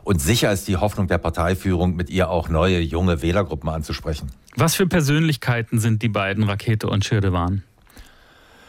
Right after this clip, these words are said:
Speaker 1: Also, wenn man bei Politikern oft glauben muss, dass sie zuerst an sich und ihre Karrieren denken, hat man dieses Gefühl bei den beiden auf jeden Fall nicht.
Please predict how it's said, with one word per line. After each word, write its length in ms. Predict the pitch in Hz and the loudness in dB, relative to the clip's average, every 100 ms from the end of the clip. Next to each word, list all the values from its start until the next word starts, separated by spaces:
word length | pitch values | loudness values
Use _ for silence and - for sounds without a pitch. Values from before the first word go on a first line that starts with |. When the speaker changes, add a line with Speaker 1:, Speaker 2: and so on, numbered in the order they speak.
| - - - - - _ _ | -20 -20 -20 -20 -20 _ _
Speaker 1:
Also, 500 | - 92 101 107 104 | -2 2 4 4 2
wenn 100 | 104 | 2
man 140 | 120 110 | 0 0
bei 100 | 110 | 0
Politikern 560 | 101 117 135 131 120 | 0 -2 0 0 -2
oft 380 | 113 123 120 - | 0 -2 -4 -6
glauben 400 | 107 98 117 117 | -4 0 0 0
muss, 320 | 120 120 - | 0 0 -2
dass 180 | - 110 | -4 -4
sie 140 | 92 107 | -2 -4
zuerst 500 | 113 113 120 - - | 0 2 2 0 -2
an 180 | 101 | 0
sich 320 | 95 82 113 107 | 0 0 0 2
und 140 | 92 | 0
ihre 240 | 87 101 90 | 2 2 2
Karrieren 540 | 92 87 90 117 127 | 0 0 2 2 2
denken, 340 | 117 127 120 | 0 -2 -4
hat 120 | 98 107 | -4 -2
man 120 | 101 | -2
dieses 280 | 104 151 - | 0 -2 -2
Gefühl 320 | 120 135 120 | -2 0 2
bei 140 | 104 | 2
den 280 | 82 110 120 | 2 0 0
beiden 340 | 90 92 101 | 0 -2 -2
auf 140 | 101 82 | -6 -4
jeden 160 | 92 | -4
Fall 140 | 78 82 | -2 -2
nicht. 360 | 73 80 - | -2 -2 -4